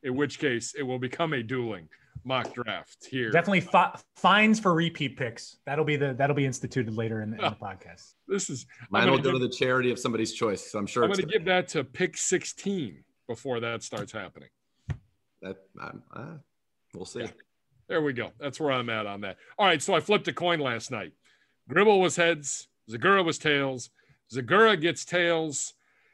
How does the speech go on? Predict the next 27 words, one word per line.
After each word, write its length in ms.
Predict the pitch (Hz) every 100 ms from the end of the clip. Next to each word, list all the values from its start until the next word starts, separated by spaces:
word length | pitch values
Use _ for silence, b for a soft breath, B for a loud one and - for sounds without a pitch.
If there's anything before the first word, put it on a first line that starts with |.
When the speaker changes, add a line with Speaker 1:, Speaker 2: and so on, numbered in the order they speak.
| -
Speaker 1:
It 140 | 107
comes 220 | 170 156
up 160 | 151 127
tails. 640 | 143 135 131 123 113 - -
Zagura 440 | 120 123 160 160 147
with 180 | 139
the 60 | 131
number 220 | 139 139
one 220 | 135 135
pick, 500 | 120 131 123 - - _ _
the 100 | 120
Jacksonville 600 | 107 143 151 151 131 131
Jaguars 1000 | 113 127 123 120 120 117 113 110 - - _ _ _ _
on 260 | 139 190 202
the 80 | 170
clock. 540 | - 143 131 127 - - - _ _ _ -
Urban 320 | 175 196 160
Meyer, 560 | 143 131 127 120 117 113
who 100 | -
you 300 | 127 117 104
got? 160 | 80 - _ _ _ - 87
Speaker 3:
The 60 | 92
Jags 300 | 131 127 -
select 300 | 123 113 -
quarterback 460 | 127 113 113 -
Trevor 420 | - - 151 147
Lawrence. 680 | 131 123 113 78 - - -